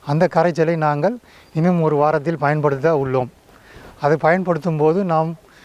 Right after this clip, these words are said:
அஹ், இதற்கு ப-, அதாவது பூச்சி மருந்து அடிக்கவோ, இல்ல ஃபெர்டிலைசர், மேல் உரம், யூரியா போன்ற உறவுகளை, உண-, உரங்களை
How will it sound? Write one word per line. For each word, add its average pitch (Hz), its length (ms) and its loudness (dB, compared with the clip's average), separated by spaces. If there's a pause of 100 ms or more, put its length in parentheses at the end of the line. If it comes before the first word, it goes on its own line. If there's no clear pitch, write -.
(280)
அஹ், 156 240 2
இதற்கு 147 340 -2 (400)
ப-, 135 320 2
அதாவது 147 340 0 (760)
பூச்சி 185 260 -2
மருந்து 151 340 0
அடிக்கவோ, 151 400 0
இல்ல 156 140 0
ஃபெர்டிலைசர், 156 760 0
மேல் 143 220 0
உரம், 143 480 -2
யூரியா 160 280 0
போன்ற 143 440 -2
உறவுகளை, 143 440 0 (520)
உண-, 147 540 0
உரங்களை 160 400 2